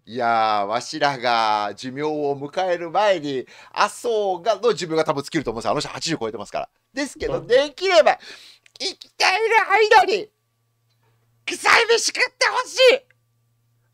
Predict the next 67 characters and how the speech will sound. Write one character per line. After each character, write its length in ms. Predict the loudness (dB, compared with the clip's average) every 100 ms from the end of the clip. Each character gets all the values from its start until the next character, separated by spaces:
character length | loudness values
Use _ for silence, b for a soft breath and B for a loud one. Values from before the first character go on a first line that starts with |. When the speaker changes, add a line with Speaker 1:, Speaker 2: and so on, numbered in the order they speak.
| -2
Speaker 1:
あ 120 | 0
る 100 | 0
い 60 |
は、 240 | -4 -4 -6 _
罪 260 | -14 -10 -4
が、 180 | -2 -4 _ _ -20
も 100 | -6
う 60 | 0
在 180 | 2 2
宅 140 | 0
起 120 | 0
訴 40 | -2
で 80 | 0
も 60 |
い 40 | -2
い、 60 |
こ 100 | -2
の 60 | 0
際。 240 | 0 0 -8 _ _ _ _ _ _ _ _ _
公 240 | 0 0
民 180 | 0 -6
権 220 | -8 -8
停 80 | -10
止 240 | -8 -10
に 80 | -2
な 80 | -2
っ 100 | 0
て 80 | -2
ほ 100 | -2
し 120 | -8
い。 160 | -8 -10 _ _ _ _ _ _ _ b b b b b _ _ _
ま 120 | -6
あ、 20 |
こ 80 | -2
れ 80 | 2
が 80 | 2
一 160 | 0
つ 80 | -2
あ 20 |
る 60 | -4
わ 60 | -4
け 40 |
じ 60 | -14
ゃ 20 |
な 40 |
い 20 |
で 20 | -16
す 80 |
か。 80 | -20 _ _ _ _ _
で、 180 | -6 -6
Speaker 2:
な 160 | -6 -10
る 80 | -6
ね。 260 | -4 -4
Speaker 1:
そ 300 | -8 -10 -4
れ 140 | -2 -2
に 120 | -4
押 240 | -4 -6
さ 180 | -2 -2
れ 140 | -2
て 340 | -4 0 2 2
い 60 |
る 340 | 4 4 4 -4 _ _
河 260 | -8 -6
野 120 | -6 -8
太 200 | -6 -4
郎 300 | -6 -10 0
は、 320 | 0 0